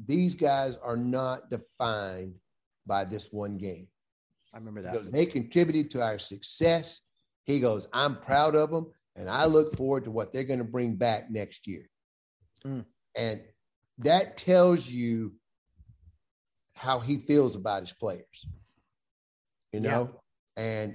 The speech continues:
Speaker 1: he's, he will get mileage out of that on recruiting trips and with his current team right now, 'cause they know
Speaker 2: <laughs>
Speaker 1: Coach Saban has my back.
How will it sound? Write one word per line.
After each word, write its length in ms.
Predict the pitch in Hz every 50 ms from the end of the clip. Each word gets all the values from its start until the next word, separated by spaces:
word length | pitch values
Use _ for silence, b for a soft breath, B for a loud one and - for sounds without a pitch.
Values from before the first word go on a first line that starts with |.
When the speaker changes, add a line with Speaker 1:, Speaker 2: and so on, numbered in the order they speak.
| -
Speaker 1:
he's, 600 | - - 135 160 175 190 196 196 180 180 - - _ _ _ _ _ _ _ _ _ _
he 320 | 123 131 151 170 185 196
will 160 | 185 170 160 160
get 320 | 147 147 147 139 - -
mileage 580 | 120 123 127 135 143 147 139 123 120 113 90 113
out 160 | 107 107 104
of 120 | 107 95
that 320 | 107 107 104 104 101 101 - _ _ _ _ _ _
on 120 | 107 104 95
recruiting 460 | 92 90 - - 180 196 196 196 202
trips 420 | 190 - - 185 196 196 190 - - _ _ _ _ -
and 100 | 113 120
with 140 | 120 117 113
his 160 | 117 110 -
current 320 | - - 127 127 120 120 -
team 300 | - 120 107 95 90 87
right 200 | 95 98 98 98 92
now, 200 | 92 82 - - _ _ _ _ _ _ _ _ _ _ _ _ _ _ _ _
'cause 180 | - 107 98 - -
they 200 | 120 123 139 147
know 420 | 147 147 139 135 131 131 127 131
Speaker 2:
<laughs> 400 | 127 127 - - - - - -
Speaker 1:
Coach 220 | - 151 151 147 -
Saban 320 | 165 156 151 135 127 120
has 260 | 120 123 120 117 107
my 160 | 113 104 98
back. 300 | 98 90 92 85 82 -